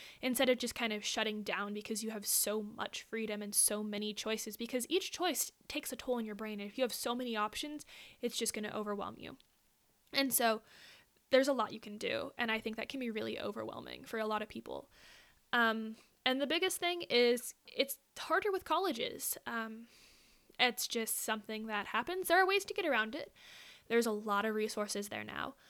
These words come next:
Um, I've read books on it, but you do have to go through some extra hurdles. It takes some extra tests potentially. Um, but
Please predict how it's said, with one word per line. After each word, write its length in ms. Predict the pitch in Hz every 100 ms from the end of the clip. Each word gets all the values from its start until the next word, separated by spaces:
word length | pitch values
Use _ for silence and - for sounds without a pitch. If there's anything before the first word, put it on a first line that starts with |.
| - - _ _ -
Um, 520 | 247 220 214 214 214 - - -
I've 200 | 226 226
read 220 | 233 226
books 300 | 214 214 -
on 160 | 214 214
it, 260 | 214 220 - - -
but 300 | - 240 226 - - - - - _ _ _ _
you 160 | 233 269
do 140 | 277
have 220 | 277 285 277
to 80 | 262
go 180 | 233
through 220 | 226 226 220
some 180 | 214
extra 320 | 202 202 - 208
hurdles. 580 | 214 208 214 208 - - - - - - - _ _ -
It 160 | - -
takes 260 | 247 220
some 80 | 226
extra 280 | 208 - 214
tests 260 | - 202 -
potentially. 800 | 208 - 202 - - - - 269 - _ -
Um, 440 | 233 208 185 208 - - _ _ _ _ _ _ - - - -
but 300 | 247 220